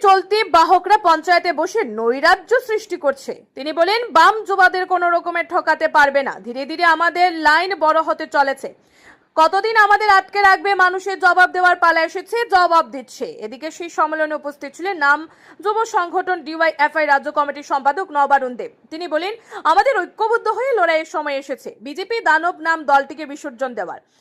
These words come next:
গোটা দেশের জনগণ অস্থির হয়ে আছে তাদের সেই নৈরাজ্যের ফলে।" এদিকে তিনি ত্রিপুরা রাজ্যের কথা বলতে গিয়ে বলেন,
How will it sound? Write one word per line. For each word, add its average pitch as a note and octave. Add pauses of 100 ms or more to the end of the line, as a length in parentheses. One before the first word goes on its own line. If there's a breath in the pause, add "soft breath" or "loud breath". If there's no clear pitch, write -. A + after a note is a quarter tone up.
(220 soft breath)
গোটা E4
দেশের F4
জনগণ F4
অস্থির E4
হয়ে D4+
আছে C#4
তাদের D4
সেই D4+
নৈরাজ্যের D4
ফলে।" G3+ (360 soft breath)
এদিকে D4
তিনি A4
ত্রিপুরা G#4+
রাজ্যের F#4
কথা G4+
বলতে E4
গিয়ে F4+
বলেন, D#4